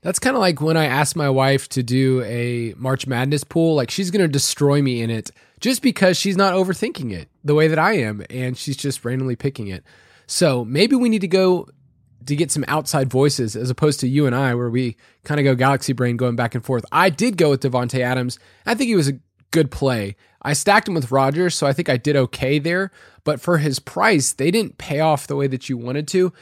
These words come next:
And my biggest holdup from playing Kupp was because Darrell Henderson was across the board, like, one of,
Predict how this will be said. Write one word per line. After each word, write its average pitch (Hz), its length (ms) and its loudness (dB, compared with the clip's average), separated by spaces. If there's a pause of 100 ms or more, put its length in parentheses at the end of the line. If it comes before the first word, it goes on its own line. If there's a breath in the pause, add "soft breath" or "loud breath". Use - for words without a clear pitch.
(300 soft breath)
And 143 80 -6
my 202 120 4
biggest 240 640 0
holdup 185 460 2
from 156 200 -6
playing 160 320 0
Kupp 147 360 -2
was 139 220 -4 (240)
because 151 560 -2 (380 soft breath)
Darrell 156 300 4
Henderson 165 500 -2
was 135 240 0
across 151 420 0
the 143 100 -6
board, 131 280 0
like, 98 280 -10 (420)
one 180 260 2
of, 165 120 -8